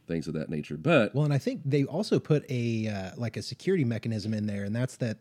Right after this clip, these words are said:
Speaker 2: the rate can't increase. If it does,
Speaker 1: Mm-hmm.
Speaker 2: it can't increase over a certain amount
Speaker 1: Like, it's got
Speaker 2: per
Speaker 1: a ceiling
Speaker 2: year.
Speaker 1: to it.
Speaker 2: Yeah.
Speaker 1: Right.
Speaker 2: Which
Speaker 1: So
Speaker 2: is, that's a huge help because, like, mine, um,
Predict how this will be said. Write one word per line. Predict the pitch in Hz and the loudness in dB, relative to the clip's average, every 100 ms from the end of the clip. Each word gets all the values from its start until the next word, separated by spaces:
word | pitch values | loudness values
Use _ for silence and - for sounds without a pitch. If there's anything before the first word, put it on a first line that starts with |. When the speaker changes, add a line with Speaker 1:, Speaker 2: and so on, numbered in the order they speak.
| 123 | -4
Speaker 2:
the | |
rate | 107 135 139 - | 0 2 2 -2
can't | - - 139 135 - | -14 -4 -2 -2 -2
increase. | 139 139 135 - 123 110 - - | 2 2 2 0 0 0 -4 0
If | 147 | 0
it | 131 | 2
does, | 113 156 92 98 - - | 2 2 2 -6 -10 -10
Speaker 1:
Mm-hmm. | 87 85 | -4 -4
Speaker 2:
it | 123 | -4
can't | - 147 - | -2 -2 0
increase | 127 - 123 - | -2 0 -2 -2
over | 127 123 113 110 104 - | -2 -2 0 -2 -4 -6
a | |
certain | 117 - 131 110 110 104 | -6 -2 -2 -2 -4 -6
amount | 120 117 117 110 104 - - _ _ - | -2 0 0 -2 -4 -8 -18 _ _ -10
Speaker 1:
Like, | 85 | -8
it's | - | -6
got | 101 | 0
Speaker 2:
per | 151 127 | 4 6
Speaker 1:
a | |
ceiling | 117 101 87 | 6 6 4
Speaker 2:
year. | 76 | 0
Speaker 1:
to | 98 76 | -6 -6
it. | 78 | -8
Speaker 2:
Yeah. | 113 107 92 - _ _ - | -6 -6 -8 -14 _ _ -14
Speaker 1:
Right. | 73 73 - _ | -10 -10 -12 _
Speaker 2:
Which | 120 120 | -4 -2
Speaker 1:
So | 117 | -4
Speaker 2:
is, | - | 0
that's | 156 165 | 0 0
a | |
huge | 110 117 | 0 -2
help | 107 113 123 | -2 -6 -4
because, | 131 123 | -2 -2
like, | 117 113 110 | -2 -4 -2
mine, | 131 147 110 110 - - | -2 0 0 -4 -6 -8
um, | 120 113 107 | -4 -4 -4